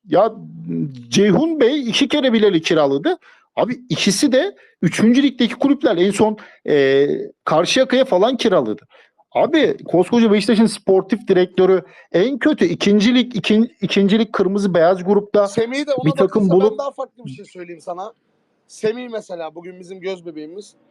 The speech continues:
Speaker 2: Ben profesyonel sözleşme imza attırılırken,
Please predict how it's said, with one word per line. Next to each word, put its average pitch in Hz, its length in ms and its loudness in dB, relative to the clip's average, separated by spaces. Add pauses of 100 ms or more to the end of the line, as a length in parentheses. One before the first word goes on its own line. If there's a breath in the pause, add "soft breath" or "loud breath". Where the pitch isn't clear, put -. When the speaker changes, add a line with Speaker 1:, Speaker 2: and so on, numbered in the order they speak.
(680)
Speaker 2:
Ben 214 240 -4 (340)
profesyonel 214 640 -8
sözleşme 208 480 -16
imza 208 360 -6 (220)
attırılırken, 208 800 -10